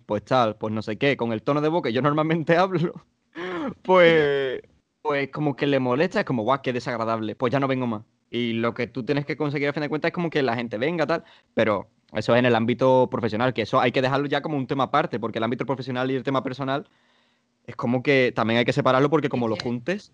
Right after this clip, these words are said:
Speaker 1: tu cabeza explota. Tu
Speaker 2: Total,
Speaker 1: cabeza explota
Speaker 2: totalmente.
Speaker 1: literalmente. Empiezas a no saber a gestionar absolutamente nada,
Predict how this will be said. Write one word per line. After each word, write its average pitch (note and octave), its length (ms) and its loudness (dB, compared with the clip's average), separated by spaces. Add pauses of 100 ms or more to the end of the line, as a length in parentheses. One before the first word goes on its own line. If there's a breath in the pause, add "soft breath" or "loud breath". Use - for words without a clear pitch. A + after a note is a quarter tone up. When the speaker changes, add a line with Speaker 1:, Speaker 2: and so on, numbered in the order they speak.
Speaker 1:
tu C3 100 -8
cabeza B2 260 0
explota. C3+ 500 -2 (200)
Tu F#3 120 -12
Speaker 2:
Total, B2+ 120 -2
Speaker 1:
cabeza A2+ 280 0
explota C#3 260 0
Speaker 2:
totalmente. D#3+ 200 2
Speaker 1:
literalmente. C3+ 720 2 (960)
Empiezas D3 500 2
a D#3+ 100 4
no D#3 220 4
saber D#3 320 0
a D3+ 40 2
gestionar D#3 400 -6
absolutamente D#3+ 680 -4
nada, F#3 420 0